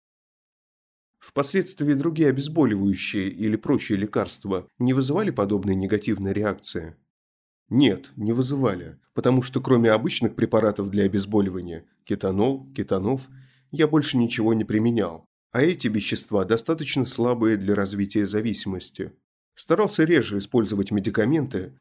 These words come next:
терпеливо переносил возникающие проблемы со здоровьем. Сейчас еще остается необходимость регулярных наблюдений у врача? У онкологов необходимости наблюдаться больше нет. Предложено наблюдение за общим состоянием здоровья,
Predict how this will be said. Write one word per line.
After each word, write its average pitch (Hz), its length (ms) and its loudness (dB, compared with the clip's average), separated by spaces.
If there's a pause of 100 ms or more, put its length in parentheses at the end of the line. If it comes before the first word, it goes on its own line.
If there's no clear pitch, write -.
терпеливо 139 560 4
переносил 110 480 0
возникающие 101 640 -2
проблемы 95 380 -4
со 98 140 -8
здоровьем. 92 600 -6 (920)
Сейчас 120 560 -2
еще 113 360 2
остается - 540 0
необходимость 107 680 0
регулярных 101 560 0
наблюдений 95 640 0
у 95 60 0
врача? 95 520 -4 (1080)
У 104 120 0
онкологов 156 500 2
необходимости 127 680 2
наблюдаться 104 600 2
больше 101 360 -2
нет. 92 260 -4 (460)
Предложено 120 640 2
наблюдение 107 640 2
за 101 140 0
общим 110 340 -2
состоянием 92 580 -2
здоровья, 95 640 -2